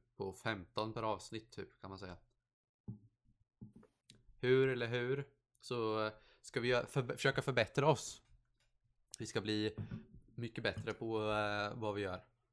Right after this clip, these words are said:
Nej, jag skojar, jag vet inte vad vi... Det är inte,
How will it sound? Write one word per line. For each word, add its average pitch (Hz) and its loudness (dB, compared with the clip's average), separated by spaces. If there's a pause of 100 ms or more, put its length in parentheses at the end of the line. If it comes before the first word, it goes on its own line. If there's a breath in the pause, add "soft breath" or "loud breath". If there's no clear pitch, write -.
(760)
Nej, - -2
jag 85 0
skojar, 98 -4
jag 95 -2
vet 92 -8
inte 98 -10
vad 101 -6
vi... - -10
Det 113 -6
är 107 -2
inte, 107 -8